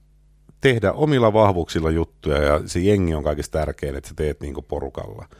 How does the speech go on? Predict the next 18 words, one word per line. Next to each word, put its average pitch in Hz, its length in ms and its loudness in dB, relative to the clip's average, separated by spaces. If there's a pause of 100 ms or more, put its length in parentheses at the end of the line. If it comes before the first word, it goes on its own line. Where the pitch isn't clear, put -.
(1200)
Ja, 107 280 -2
ja 113 120 -4
tän, 123 280 2
se 123 140 -4 (420)
vahvistuu 113 640 0 (200)
niinku 101 300 -2
vuosi 101 400 4
vuodelta 76 560 2
se, 73 220 -4 (760)
se 87 140 -4
juttu, 87 460 2
että - 120 -4
sun 139 160 0
ei 135 100 4
oo, - 460 -8
sun 143 180 -2
ei 135 60 2
oo 131 60 2